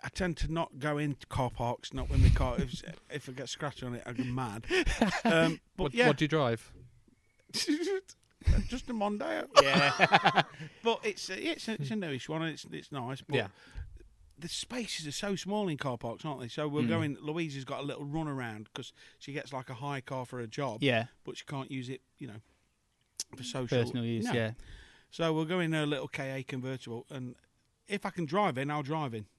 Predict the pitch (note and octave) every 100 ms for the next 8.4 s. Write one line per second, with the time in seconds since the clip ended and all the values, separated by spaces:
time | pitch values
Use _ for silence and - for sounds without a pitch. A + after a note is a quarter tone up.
0 | _ - E3+ - B2 A#2+ A2+ - A#2+ C3+
1 | C3+ B2+ A#2+ C3 - C#3 B2 B2 A#2 A#2+
2 | A#2+ B2 A#2 A2 - A#2 A#2+ A#2+ C3 C3
3 | B2+ A2+ A#2+ A2 - A2+ A2 G#2+ G2+ E3
4 | E3+ F3+ F#3 C#3+ F3 C#3+ A2 - C#3 C3+
5 | B2+ - D3+ C3+ - D3 - B2+ C3 B2+
6 | C3+ B2+ D3+ C3+ C#3 C3 - - - C#3
7 | C#3 - - C3 C3+ - - C3 A#2+ -
8 | C3 C3 B2